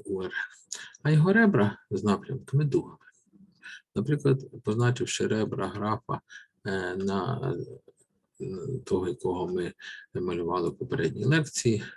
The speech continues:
на, на ри-, на рисунку ось напрямками, так отримали орієнтований граф ось такого вигляду. Навпаки, ігноруючи на-, напрямки дух в орієнтованому графі та розглядаючи їх як ребра,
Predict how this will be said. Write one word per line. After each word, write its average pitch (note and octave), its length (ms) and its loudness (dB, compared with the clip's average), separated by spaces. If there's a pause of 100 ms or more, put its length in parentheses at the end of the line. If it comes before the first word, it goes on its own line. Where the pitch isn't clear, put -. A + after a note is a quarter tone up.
(640)
на, - 400 -2
на F#2 140 2
ри-, F2 440 0
на F#2 300 -6
рисунку F2+ 600 -2
ось - 260 -6 (880)
напрямками, D#3 580 0
так D#3+ 240 -2
отримали D#3 380 2
орієнтований B2+ 520 4
граф G#2 340 2 (1040)
ось C#3 180 -8
такого - 420 -4
вигляду. - 600 -20 (640)
Навпаки, C3 360 2
ігноруючи D3 600 4
на-, C#3+ 160 0
напрямки C#3 680 2
дух F#2 240 -8 (120)
в G2 40 -16
орієнтованому F#2 600 -6
графі F#2 480 -10 (520)
та G#2+ 200 2
розглядаючи G#2 720 -2
їх G#2+ 380 -2
як A#2 240 -4
ребра, G#3+ 440 4